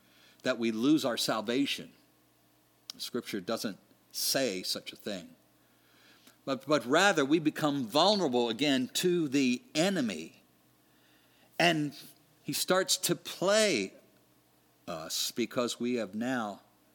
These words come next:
dabbled yet again into the realm of darkness. He pounces on those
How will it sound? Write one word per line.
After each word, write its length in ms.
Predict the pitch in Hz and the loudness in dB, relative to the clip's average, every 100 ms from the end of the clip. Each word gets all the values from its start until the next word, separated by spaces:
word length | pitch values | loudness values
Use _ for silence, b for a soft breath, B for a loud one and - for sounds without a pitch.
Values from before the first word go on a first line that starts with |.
| _ | _
dabbled 400 | 107 104 104 98 | -4 -4 -4 -4
yet 160 | 101 104 | -4 -4
again 440 | 90 101 87 82 - _ _ _ _ _ _ - | -4 -6 -6 -12 -20 _ _ _ _ _ _ -12
into 280 | 101 - | -10 -8
the 120 | 95 95 | -6 -4
realm 340 | 95 92 92 - | -4 -4 -8 -10
of 200 | 87 - | -10 -8
darkness. 640 | 98 90 - - - - - b b | -6 -6 -8 -16 -12 -12 -14 b b
He 160 | 113 | -8
pounces 560 | 104 - 160 165 175 135 | -8 -2 -2 0 -2 -2
on 200 | 127 120 | -2 -2
those 460 | 107 107 107 104 | -2 -2 -2 -6